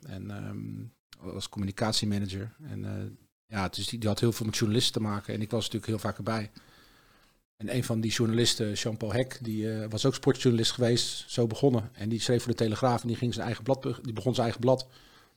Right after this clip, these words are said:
Dat heb ik gewoon een mailtje gestuurd van, "Joh, ik zou het heel vet vinden om over muziek te gaan schrijven." En ik, eh, ik had toen voor mijn opleiding een recensie geschreven, volgens mij van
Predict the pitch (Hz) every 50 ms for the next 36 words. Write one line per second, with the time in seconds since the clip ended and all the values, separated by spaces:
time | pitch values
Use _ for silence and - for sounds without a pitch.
0 | _ _ _ _ _ _ _ _ - - 107 - - 113 101 98 110 110 107 -
1 | - - - - 120 110 - - 113 110 110 107 - - - - - 101 - 123
2 | 113 101 - 120 110 - - 113 110 107 107 107 101 98 95 127 123 123 - -
3 | 107 104 - - 117 101 110 104 101 104 107 104 - - 117 107 107 101 - 117
4 | - - 107 95 104 110 107 117 - 113 104 104 104 110 107 107 110 - - -
5 | - - - - 107 98 - - 117 95 - - 104 101 104 98 - 107 95 104
6 | 104 107 - 110 101 98